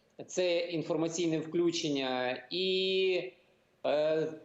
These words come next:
таким чином, е, якби підрозділи ракетних військ і артилерії Сил оборони Таврійського напрямку виконують, е, певні вогневі завдання. Вже тривалий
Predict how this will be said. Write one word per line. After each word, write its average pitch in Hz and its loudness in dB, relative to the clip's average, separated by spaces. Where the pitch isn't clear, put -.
таким 208 0
чином, 208 0
е, 170 2
якби 175 2
підрозділи 175 0
ракетних 170 -2
військ 170 -4
і 165 2
артилерії 165 2
Сил 170 0
оборони 160 0
Таврійського 147 -2
напрямку 123 0
виконують, 185 0
е, 156 2
певні 185 0
вогневі 165 0
завдання. 120 -4
Вже 190 0
тривалий 175 0